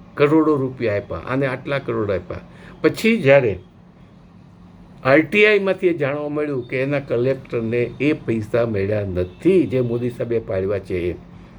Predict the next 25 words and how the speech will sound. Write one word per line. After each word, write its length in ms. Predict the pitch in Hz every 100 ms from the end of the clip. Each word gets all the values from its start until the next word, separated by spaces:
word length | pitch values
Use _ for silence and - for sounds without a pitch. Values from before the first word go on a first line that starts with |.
| - -
એટલે 200 | 196 226
એટલી 300 | 151 143 185
બધી 240 | 190 214
ક્યાં 240 | 202 202
વાત 260 | 156 127 -
કરી, 200 | 110 107
આજની 440 | - 139 151 170
તારીખમાં 500 | 196 143 131 123 110
છે. 200 | 92 - 92 - - - - - - 123
દહેગામ 480 | 139 143 139 160 170
પાસેનો 540 | 147 135 - 143 143 -
એક 240 | 135 -
વડ 300 | 104 117 113
છે, 260 | - 92 80 - - - - - 156
બહુ 240 | 185 185
જૂનો 360 | 135 151 151 143
છે, 160 | -
પાંચસો 460 | 131 120 113 - 123
વર્ષ 280 | 123 123 -
જેટલો 260 | 113 113
જૂનો 320 | 104 95 92
છે. 200 | 87 - - - - - - - - - - - - - - - -
એની 200 | 143 143
વડવાઈઓ 560 | 113 127 156 165 170
અને 340 | 170 131 139